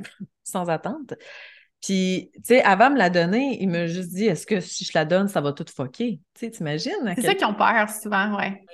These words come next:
Speaker 1: Les gars, ils ont peur de ça. Mais là, ça commence, là, sur les apps, genre, « Demande-moi pas mon heure
Speaker 2: Ouais,
Speaker 1: de
Speaker 2: ouais.
Speaker 1: tout. »
Speaker 2: Mais un cue, moi, c'est que souvent, mettons, comme là, sur Bumble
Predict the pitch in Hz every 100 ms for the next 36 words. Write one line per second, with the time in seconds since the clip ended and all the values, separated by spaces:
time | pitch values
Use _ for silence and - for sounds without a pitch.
0 | 170 _ _ 190 185 254 185 165 185 170
1 | 165 208 190 269 220 170 151 170 220 226
2 | 220 190 180 170 196 202 185 185 180 180
3 | 175 175 185 175 165 160 156 151 151 -
4 | _ _ _ 170 165 226 220 190 196 -
5 | _ _ _ _ 202 220 269 277 - -
6 | - 277 269 - 392 320 262 277 254 240
7 | 233 240 240 269 269 277 240 240 247 233
8 | 214 202 214 254 330